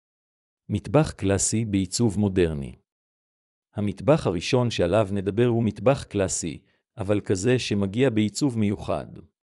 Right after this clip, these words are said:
המטבח הזה נועד עבור מי שלא רוצה לשנות את המראה שאליו הוא התרגל,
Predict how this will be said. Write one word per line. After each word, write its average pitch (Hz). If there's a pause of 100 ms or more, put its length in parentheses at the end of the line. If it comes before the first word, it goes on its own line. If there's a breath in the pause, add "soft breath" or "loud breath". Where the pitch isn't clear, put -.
(800)
המטבח 104
הזה 95
נועד 104
עבור 117
מי 135
שלא 123
רוצה 123
לשנות 120
את 110
המראה 101
שאליו 107
הוא 104
התרגל, 101